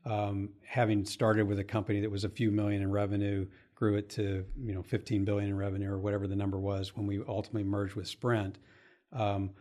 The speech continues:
saw a lot of change, obviously, over that period of time. A lot of, you know,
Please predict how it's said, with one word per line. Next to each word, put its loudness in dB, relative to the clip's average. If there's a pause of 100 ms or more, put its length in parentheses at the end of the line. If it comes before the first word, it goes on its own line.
(140)
saw 6
a 8
lot 6
of -2
change, 2
obviously, -2
over 0
that -4
period -2
of -8
time. -2 (420)
A -6
lot 6
of, 0 (340)
you -2
know, -2